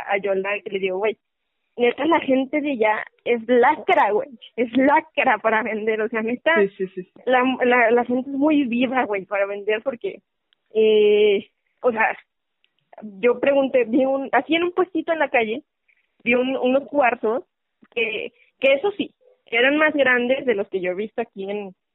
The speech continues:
Speaker 1: en Aguascalientes y por eso me llamaron la atención.
Speaker 2: Ok.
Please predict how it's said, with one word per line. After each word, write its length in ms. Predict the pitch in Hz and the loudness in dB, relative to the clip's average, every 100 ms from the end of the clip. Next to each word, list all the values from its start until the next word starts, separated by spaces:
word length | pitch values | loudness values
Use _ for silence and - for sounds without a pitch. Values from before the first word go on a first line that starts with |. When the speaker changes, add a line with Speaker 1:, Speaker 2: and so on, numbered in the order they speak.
| _ _ _ - | _ _ _ -4
Speaker 1:
en 140 | 208 | 0
Aguascalientes 580 | 208 214 220 262 285 269 | 2 0 0 2 2 0
y 60 | 233 | -2
por 120 | 226 | -2
eso 100 | 240 | 0
me 100 | 233 | 0
llamaron 300 | 190 190 226 | 0 0 -2
la 80 | 240 | -2
atención. 420 | 269 311 277 302 _ _ | -6 -4 -6 -8 _ _
Speaker 2:
Ok. 160 | 208 | -4